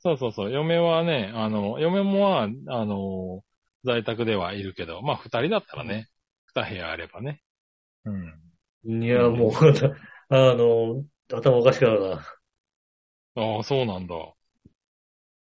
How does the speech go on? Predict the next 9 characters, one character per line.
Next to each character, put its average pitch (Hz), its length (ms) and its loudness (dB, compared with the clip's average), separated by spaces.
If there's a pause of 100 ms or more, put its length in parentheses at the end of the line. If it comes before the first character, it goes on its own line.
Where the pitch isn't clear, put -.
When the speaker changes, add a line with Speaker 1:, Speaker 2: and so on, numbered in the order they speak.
(140)
Speaker 1:
別 117 320 -4
に、 110 360 -2
あ 120 220 0
の、 123 220 0
同 139 180 0
じ 143 160 -6
へ-、 139 320 -2
同 151 280 0
じ 147 380 -6